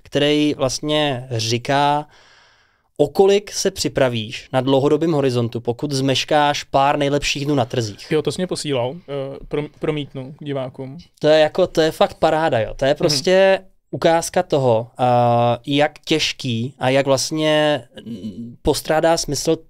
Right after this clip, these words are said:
Speaker 1: časovat trh, protože pokud bys promeškal deset nejlepších dnů za posledních dvacet let na trzích, což jsou ty dny, kdy opravdu dojde k nějakému prostě brutálnímu skoku nahoru,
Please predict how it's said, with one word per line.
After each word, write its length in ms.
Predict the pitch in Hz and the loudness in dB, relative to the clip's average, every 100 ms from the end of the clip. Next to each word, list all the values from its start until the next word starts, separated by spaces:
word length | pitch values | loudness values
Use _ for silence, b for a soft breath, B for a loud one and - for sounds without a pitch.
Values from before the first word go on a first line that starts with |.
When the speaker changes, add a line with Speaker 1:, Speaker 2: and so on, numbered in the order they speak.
| _ _ _ | _ _ _
Speaker 1:
časovat 460 | - 143 160 151 - | -6 -2 2 2 0
trh, 300 | - 120 - | -2 -2 -2
protože 320 | 117 117 123 | -10 -4 -2
pokud 460 | 147 147 220 208 202 151 | 0 0 2 0 0 -6
bys 180 | 151 | -6
promeškal 560 | - - - - 170 160 | -2 -2 0 -2 0 0
deset 440 | 123 131 - 175 | 0 -2 0 -2
nejlepších 500 | 160 147 147 - 147 | 0 0 0 -2 -4
dnů 260 | 123 131 113 | -2 0 0
za 120 | 117 | -4
posledních 460 | 117 117 131 131 139 | -6 -4 -2 -2 0
dvacet 380 | 123 123 165 120 | 0 0 -4 -2
let 200 | - - | -6 -8
na 60 | 120 | -8
trzích, 440 | 120 107 104 - _ b - | -4 -4 -6 -14 _ b -8
což 180 | 123 | -4
jsou 160 | - 135 | -2 -2
ty 140 | 139 | -2
dny, 220 | 131 127 135 | -2 0 2
kdy 140 | 135 | 2
opravdu 240 | 127 131 | 2 2
dojde 180 | 131 127 | 2 0
k 80 | 127 | -2
nějakému 640 | 123 123 143 139 127 110 131 120 113 | -4 -4 0 2 2 -2 -8 -12 -8
prostě 360 | 123 - 135 | -8 -2 -2
brutálnímu 600 | 120 127 131 127 131 139 | -2 -2 0 0 0 -2
skoku 300 | 147 135 - | -2 -4 0
nahoru, 360 | 160 131 120 | 0 2 0